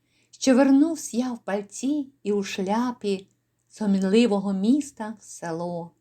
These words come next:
Ах, ви мрії, ви милі, дитячі, як обличчя за дальнім вікном.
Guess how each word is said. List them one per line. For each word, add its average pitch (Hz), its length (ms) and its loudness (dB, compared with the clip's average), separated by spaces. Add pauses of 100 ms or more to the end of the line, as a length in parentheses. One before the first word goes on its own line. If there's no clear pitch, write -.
(1200)
Ах, 269 420 -2
ви 202 160 0
мрії, 196 800 0 (420)
ви 262 180 6
милі, 262 540 4
дитячі, 262 1000 -4 (480)
як 262 280 0
обличчя 277 600 2
за 277 120 2
дальнім 233 540 2
вікном. 196 680 -4